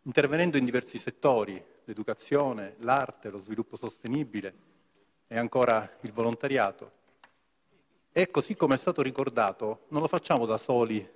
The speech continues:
nell'interesse del Mezzogiorno, ma lo facciamo insieme ad altre istituzioni importanti per il Sud, di cui siamo anche soci. Mi piace ricordare l'Acri,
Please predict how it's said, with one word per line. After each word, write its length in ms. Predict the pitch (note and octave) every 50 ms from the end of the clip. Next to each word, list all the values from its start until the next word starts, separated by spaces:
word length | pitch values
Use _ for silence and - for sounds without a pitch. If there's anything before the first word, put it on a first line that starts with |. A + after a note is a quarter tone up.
| _ _ -
nell'interesse 640 | B2+ A2 G#2+ A2+ A2+ - A#2 A#2+ A#2 - - A#2+
del 120 | A2 G#2+
Mezzogiorno, 580 | A2 G#2+ - - A2+ G#2 - A2+ G#2 G2 A#2 A#2+
ma 80 | B2 C#3
lo 60 | C3+
facciamo 360 | - D#3+ - - F#3+ F3 D#3
insieme 440 | C3 B2+ - - D3+ C#3 C3+ - -
ad 160 | - C3 C3+
altre 460 | D#3 E3+ F3+ E3+ E3 - - - D3+ -
istituzioni 640 | - D3+ - - C3 - C3+ B2 - - D3+ C#3 C#3
importanti 640 | B2 A2+ - B2+ - - - A#2 A2+ A2 - A2+
per 100 | - G#2+
il 100 | G2+ G2+
Sud, 320 | - - - E3 E3 - B2+
di 120 | A2 G2+
cui 160 | - C3 A#2
siamo 340 | - - A#2 A2+ A#2 A2 - _ _ _ _ _ _ _ _ _ _ _
anche 540 | - A#2 A#2 A#2 - - A#2 G#2 G#2+ - -
soci. 560 | - - - B2 G#2 G2 F#2+ F#2 - - G#2+ - _ _ _ _ _ _ _ _ _
Mi 100 | - A#2
piace 260 | - D#3 D3+ - D3
ricordare 460 | C3 B2+ - B2+ A#2 A2+ A#2+ A#2 A#2 B2
l'Acri, 460 | C#3+ E3 F3 D#3+ - - D3+ D#3+